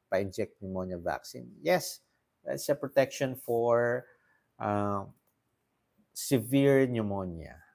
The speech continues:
No? Delikado po ngayon. Uso ngayon ang pneumonia, so please vaccinate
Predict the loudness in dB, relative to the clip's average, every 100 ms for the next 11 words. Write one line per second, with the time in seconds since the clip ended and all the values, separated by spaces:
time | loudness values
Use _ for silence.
0 | _ -12 -8 -6 -2 0 0 -2 -2 -2
1 | 0 0 0 0 0 0 0 0 0 0
2 | 0 0 -2 -4 -6 -2 -2 -2 -6 -20
3 | _ _ _ 0 0 -2 -4 0 0 0
4 | -6 -6